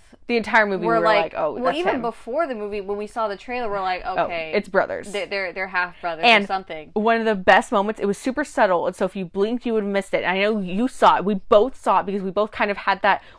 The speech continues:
Speaker 1: we, I know we both saw it because we both kind of sat up in our seats for a second, is there's a scene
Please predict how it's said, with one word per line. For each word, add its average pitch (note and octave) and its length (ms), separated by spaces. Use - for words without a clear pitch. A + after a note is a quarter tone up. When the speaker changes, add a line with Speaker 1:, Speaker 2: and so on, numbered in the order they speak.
Speaker 1:
we, - 200
I G3 140
know F#3 260
we A3 180
both F#3+ 260
saw F#3 160
it F3+ 60
because G#3 160
we G3+ 60
both G#3+ 200
kind A3 160
of F#3+ 60
sat F3+ 260
up G#3+ 120
in G3 80
our F#3 80
seats F#3 280
for - 140
a F#3 60
second, C4+ 520
is G#3 380
there's F#3+ 240
a F3+ 80
scene B3 580